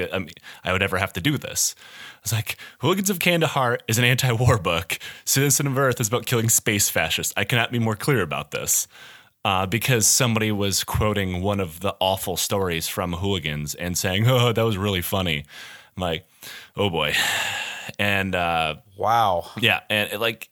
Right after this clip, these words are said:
Speaker 1: it, it, and it is darkly humorous, but it's, it's,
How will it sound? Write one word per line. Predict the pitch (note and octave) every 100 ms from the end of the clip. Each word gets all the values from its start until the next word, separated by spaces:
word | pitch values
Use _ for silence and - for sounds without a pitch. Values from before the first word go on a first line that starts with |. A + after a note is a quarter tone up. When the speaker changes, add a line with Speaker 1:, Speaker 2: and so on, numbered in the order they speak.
| _ _ _ -
Speaker 1:
it, | A2 -
it, | A#2+ - D#3+
and | D#3+
it | -
is | D#3+ A#2
darkly | A#2+ A#2 - A2
humorous, | G#2 D3+ A2 A1 B1 - -
but | G#2+ G2
it's, | G#2 - -
it's, | G#2 -